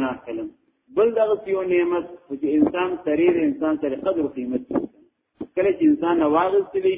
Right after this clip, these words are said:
شي، بیا به انسان سره قدر و قیمت پیدا شي. ولقد خلقناكم،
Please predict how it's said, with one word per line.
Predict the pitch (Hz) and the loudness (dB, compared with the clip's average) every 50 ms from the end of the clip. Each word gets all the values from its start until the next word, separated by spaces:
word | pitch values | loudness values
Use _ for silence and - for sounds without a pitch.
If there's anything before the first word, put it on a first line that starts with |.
| - | -2
شي، | - 370 - 139 269 | -6 -4 -2 0 2
بیا | 302 320 - - | 4 4 4 4
به | 143 139 | 2 0
انسان | - - - 147 - - | -2 -2 -2 -2 -4 -4
سره | 135 131 - - | -6 -8 -6 -6
قدر | - 135 147 156 | -6 -4 -4 -4
و | 156 - | -6 -8
قیمت | 127 117 113 120 - _ 104 | -10 -10 -10 -10 -12 _ _
پیدا | 107 107 110 110 - - - | -14 -12 -10 -10 -10 -12 -12
شي. | _ _ _ _ _ _ _ _ _ _ - - _ _ _ _ - 131 | _ _ _ _ _ _ _ _ _ _ -20 -20 _ _ _ _ 0 2
ولقد | 139 156 165 165 - - 170 170 175 170 | 4 4 4 2 2 2 2 2 2 2
خلقناكم، | - 156 151 156 156 - 143 - 285 285 - - - 147 143 294 294 294 294 - | 2 2 2 2 2 2 0 0 2 2 0 0 0 2 4 6 6 4 2 0